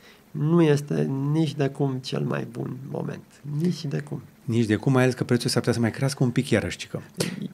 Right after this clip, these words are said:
Speaker 1: Iar prețul la electrice s-ar putea să scadă mult în
Speaker 2: O să
Speaker 1: perioada
Speaker 2: scadă
Speaker 1: următoare.
Speaker 2: mult pentru că vin, uh, vin o sută de modele noi doar în China anul ăsta.
Speaker 1: Da.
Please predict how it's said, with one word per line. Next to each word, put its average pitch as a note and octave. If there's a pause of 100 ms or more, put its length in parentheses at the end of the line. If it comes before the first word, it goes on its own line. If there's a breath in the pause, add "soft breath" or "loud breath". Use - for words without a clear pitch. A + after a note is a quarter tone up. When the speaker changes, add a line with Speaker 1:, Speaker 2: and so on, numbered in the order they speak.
Speaker 1:
Iar B2+
prețul C#3
la C#3
electrice D3+
s-ar D3+
putea D3+
să C#3+
scadă C3+
mult D3
în C3+
Speaker 2:
O B2+
să -
Speaker 1:
perioada B2+
Speaker 2:
scadă B2
Speaker 1:
următoare. A2
Speaker 2:
mult B2+
pentru B2
că -
vin, A#2 (260)
uh, A2 (100)
vin A#2+
o C3
sută C#3+
de A#2
modele G#2+
noi A2
doar G#2+
în G#2
China G2
anul F#2
ăsta. - (480)
Speaker 1:
Da. G3+